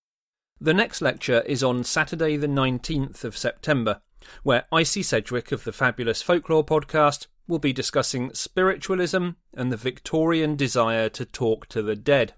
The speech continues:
You can get more details and book a place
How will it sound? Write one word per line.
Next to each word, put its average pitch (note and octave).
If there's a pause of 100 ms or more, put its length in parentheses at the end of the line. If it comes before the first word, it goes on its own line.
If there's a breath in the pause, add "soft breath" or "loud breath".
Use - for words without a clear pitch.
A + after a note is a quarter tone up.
(880)
You D#3
can D3+
get C#3
more G3+
details A#2 (100)
and F#3
book A2+
a -
place -